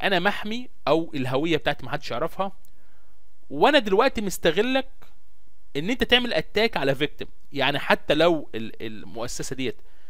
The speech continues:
عندها السنسورز او متطوره لدرجه ان هي تعرف تعمل trace وترجع تشوف مين اللي عمل عليها اتاك، هتجيب الزومبي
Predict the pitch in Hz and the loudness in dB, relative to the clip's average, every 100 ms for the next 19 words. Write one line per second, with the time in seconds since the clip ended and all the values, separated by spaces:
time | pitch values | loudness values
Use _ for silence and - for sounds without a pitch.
0 | - - - - 120 123 160 170 - 165 | -6 -6 -4 0 0 2 2 2 0 -2
1 | - 110 - - - - - - 147 147 | -2 -4 -4 -6 -6 -6 -6 0 0 0
2 | 147 143 143 175 139 170 160 143 160 165 | 0 0 2 2 2 0 -2 -2 0 2
3 | 151 156 160 143 - 143 147 - - 113 | 2 0 -2 -4 -2 -2 -2 -4 -6 -6
4 | 120 160 143 120 - 156 160 156 139 151 | 0 0 2 0 -2 -4 -2 -2 0 0
5 | 165 165 - 165 180 - - 127 143 165 | 0 0 -2 -2 -4 -2 -2 0 -2 -2
6 | 139 113 143 117 98 | -2 -2 -2 -2 -4